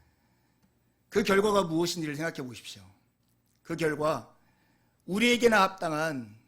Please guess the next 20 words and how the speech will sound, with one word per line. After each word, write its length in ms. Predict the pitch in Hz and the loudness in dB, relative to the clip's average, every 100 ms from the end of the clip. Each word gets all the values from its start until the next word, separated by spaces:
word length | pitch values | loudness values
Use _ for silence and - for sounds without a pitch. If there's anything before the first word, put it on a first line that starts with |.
| - | -12
저주나 600 | 147 156 160 147 143 143 | -6 -4 -2 -2 -4 -6
죽음이나 520 | - 175 208 190 185 | -6 -4 -4 -4 -4
형벌이 640 | 175 190 160 180 143 - _ _ _ _ _ _ _ _ _ _ - | -4 -6 -4 -4 -6 -10 _ _ _ _ _ _ _ _ _ _ -2
예수님께 920 | 175 190 226 208 196 170 151 131 131 _ _ _ _ _ - | 0 2 0 -2 -4 -4 -4 -6 -12 _ _ _ _ _ -10
돌아가고 520 | 151 151 123 110 101 _ _ _ _ _ _ _ - | -4 -4 -6 -16 -20 _ _ _ _ _ _ _ -2
예수님에게나 680 | 196 220 233 220 208 202 | 0 0 0 0 2 2
합당한 540 | 190 - 180 180 175 160 | 2 -2 -4 -2 -4 -4
영광과 800 | 147 156 156 151 143 147 147 | -4 -4 -6 -4 -6 -6 -10
생명과 560 | 156 - 240 240 226 202 | -14 -8 -4 -2 -2 -4
구원이 420 | - 139 143 175 | -6 -8 -8 -8
우리에게 460 | 139 151 208 214 202 | -10 -8 -6 -6 -8
주어지는 600 | - 160 170 170 135 104 _ _ _ _ | -6 -4 -4 -4 -8 -10 _ _ _ _
그 160 | - 190 | -10 -4
일이 540 | 202 156 151 240 247 _ _ _ _ _ _ _ | -4 -4 -4 -6 -8 _ _ _ _ _ _ _
이 140 | 165 165 | -8 -6
세례를 380 | 190 202 196 | -6 -6 -6
통해서 300 | 175 147 135 | -6 -12 -12
우리에게 280 | 120 120 120 | -16 -16 -18
나타나는 500 | 117 110 - 123 110 | -18 -20 -20 -18 -18
것입니다. 440 | 113 - 120 101 | -20 -20 -20 -20